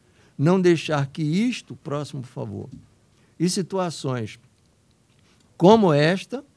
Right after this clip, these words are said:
aconteça. Grandes depósitos de papel, depósitos de materiais, depósitos de colchões. Isso são, joga a carga de fogo, a carga de incêndio muito alta.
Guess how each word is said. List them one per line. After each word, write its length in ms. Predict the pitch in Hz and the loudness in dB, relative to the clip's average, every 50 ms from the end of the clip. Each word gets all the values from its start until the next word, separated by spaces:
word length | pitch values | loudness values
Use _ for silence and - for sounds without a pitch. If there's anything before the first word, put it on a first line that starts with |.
| _ | _
aconteça. 720 | - 180 180 247 220 202 - 190 185 190 160 - - - _ _ _ _ _ _ | -12 -10 -8 -6 -6 -4 2 2 2 2 2 -4 -10 -16 _ _ _ _ _ _
Grandes 480 | 156 143 185 208 220 220 208 170 165 156 | 4 6 6 8 8 6 4 2 -2 -4
depósitos 560 | 156 156 139 - - 151 156 151 139 - 127 | -4 -4 -4 -4 -6 -6 -6 -6 -8 -10 -12
de 60 | 131 | -12
papel, 420 | 139 - 120 110 - - 143 143 139 | -8 -8 -10 -10 -8 -6 -4 -4 -2
depósitos 640 | 151 180 185 147 - - 190 196 196 165 - 170 143 | -2 -4 -4 -4 -6 -4 -2 -2 -2 -4 -8 -12 -10
de 100 | 135 151 | -8 -8
materiais, 760 | 151 147 139 135 - 151 139 120 117 120 131 135 135 123 120 | -6 -8 -8 -8 -8 -8 -6 -6 -6 -6 -4 -4 -6 -6 -6
depósitos 600 | 147 180 180 - _ 202 214 233 233 233 214 180 | -6 -6 -8 -8 _ -6 -6 -6 -6 -8 -10 -10
de 100 | 160 175 | -10 -10
colchões. 840 | 165 - 165 151 143 127 - - - 147 160 165 160 135 117 - _ _ _ _ _ _ _ _ _ | -10 -8 -8 -8 -8 -8 -10 -10 -8 -6 -6 -6 -8 -10 -12 -16 _ _ _ _ _ _ _ _ _
Isso 300 | - 226 285 285 - 240 | -6 -6 -6 -6 -8 -10
são, 400 | 185 - 226 226 214 - 156 160 - - | -8 -6 -6 -6 -6 -8 -12 -12 -10 -10
joga 460 | 120 123 151 185 214 247 214 180 170 | -8 -4 -2 -2 -2 -2 -4 -8 -10
a 20 | |
carga 380 | 143 - 180 185 190 175 160 151 | -8 -6 -6 -6 -6 -6 -6 -8
de 100 | 143 139 | -8 -8
fogo, 440 | - - - 147 180 214 185 151 139 | -10 -12 -10 -8 -6 -6 -4 -6 -6
a 40 | |
carga 280 | - - 156 156 165 165 | -6 -4 -4 -4 -4 -4
de 60 | 143 | -6
incêndio 540 | 147 143 131 - - 185 196 208 190 151 156 | -6 -6 -8 -8 -8 -8 -6 -6 -6 -6 -6
muito 380 | 175 185 214 226 190 - 196 185 | -6 -6 -6 -8 -8 -8 -8 -6
alta. 320 | 202 214 202 - - | -4 -6 -6 -8 -10